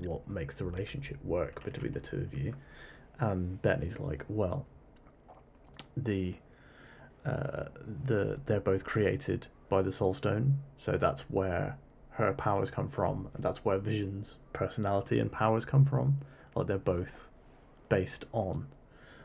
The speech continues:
uh, Loki's staff, which was the Soul Stone. So that's, like,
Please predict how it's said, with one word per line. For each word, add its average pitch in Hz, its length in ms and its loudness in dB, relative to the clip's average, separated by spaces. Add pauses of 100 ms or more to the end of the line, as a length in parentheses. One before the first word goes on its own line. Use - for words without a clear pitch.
(220)
uh, 110 120 4
Loki's 95 340 0
staff, 120 460 2
which - 200 -6
was 87 320 -2
the 98 120 -4
Soul 101 240 2
Stone. - 360 -4 (560)
So - 320 0
that's, - 280 0
like, - 260 -4